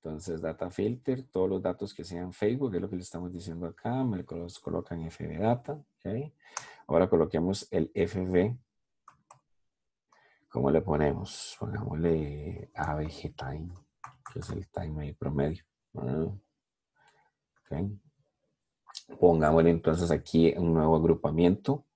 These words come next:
¿ok? Pero que haga agregación de los tiempos. Esto lógicamente en el caso de, de, de que tengamos, este, varias entradas de diferen-,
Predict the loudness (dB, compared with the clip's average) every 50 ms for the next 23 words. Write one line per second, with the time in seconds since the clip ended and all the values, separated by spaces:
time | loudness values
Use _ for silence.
0 | _ _ _ _ _ 2 4 4 4 2 0 -6 -18 -20 -20 -20 -4 _ 6 8
1 | 8 8 8 8 8 8 8 8 8 8 6 6 6 2 2 4 4 6 8 8
2 | 6 6 4 2 2 4 6 6 6 4 6 6 6 6 8 8 8 8 8 8
3 | 6 6 4 4 4 4 4 4 6 6 6 6 4 2 2 4 4 4 4 4
4 | 4 4 4 4 2 -2 -10 -10 -10 -10 -12 -14 -14 -14 -14 -14 -14 -16 -14 -10
5 | -8 -8 -6 -6 -6 -6 -6 -8 -8 -8 -10 -10 -10 -10 -12 -14 _ _ _ _
6 | _ _ _ _ _ 2 4 6 8 8 8 6 6 4 0 4 6 6 8 8
7 | 8 6 4 2 2 0 -2 -2 -2 -6